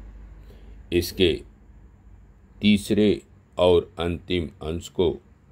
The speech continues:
संक्षेप में प्रस्तुत करने का प्रयास कर रहा हूँ। पुराणों में हमें लक्ष्मी की बड़ी बहन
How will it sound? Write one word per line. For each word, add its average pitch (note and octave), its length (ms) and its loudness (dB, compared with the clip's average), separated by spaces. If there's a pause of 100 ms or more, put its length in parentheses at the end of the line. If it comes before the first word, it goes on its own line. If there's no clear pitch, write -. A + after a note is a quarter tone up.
(560)
संक्षेप F#2 680 0
में D#2+ 220 -6 (680)
प्रस्तुत F2 460 -2
करने D2+ 340 -4
का C#2+ 220 -8
प्रयास D2 600 -6 (280)
कर - 120 -10
रहा F2+ 200 0
हूँ। C#2+ 160 -6 (3750)
पुराणों G#2 520 6
में A2+ 320 2 (600)
हमें G2+ 280 4
लक्ष्मी F2 520 -2
की F2+ 380 -8 (400)
बड़ी G2 420 2
बहन F2+ 400 -2